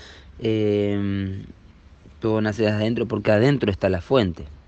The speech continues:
¿sí? No porque nosotros seamos el centro del universo, pero el centro del universo mora en nuestro centro, o una parte de él, pero una parte ínfimamente, eh, pequeña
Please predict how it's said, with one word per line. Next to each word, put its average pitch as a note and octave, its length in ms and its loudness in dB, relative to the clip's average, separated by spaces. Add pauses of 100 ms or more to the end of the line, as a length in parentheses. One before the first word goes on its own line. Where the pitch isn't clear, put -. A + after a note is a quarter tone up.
(120)
¿sí? F2 180 -8
No F2+ 180 -2
porque F2+ 240 -8
nosotros F#2 360 -2
seamos F#2+ 380 -2
el F2 100 0
centro G2+ 320 0
del F#2 80 2
universo, G#2 440 0 (400)
pero F#2+ 160 2
el F#2+ 120 2
centro A#2 340 2
del G#2+ 80 4
universo A2+ 580 2 (440)
mora A2 400 2
en F#2+ 100 -4
nuestro F2+ 400 -4
centro, E2 480 -6 (960)
o G#2 200 -2
una F2+ 260 0
parte F#2+ 440 2
de A#2+ 180 6
él, F#2+ 140 0 (520)
pero F#2+ 200 -2
una A2+ 280 2 (420)
parte B2 340 2
ínfimamente, A#2+ 1800 -2 (960)
eh, - 100 -6
pequeña C3+ 920 2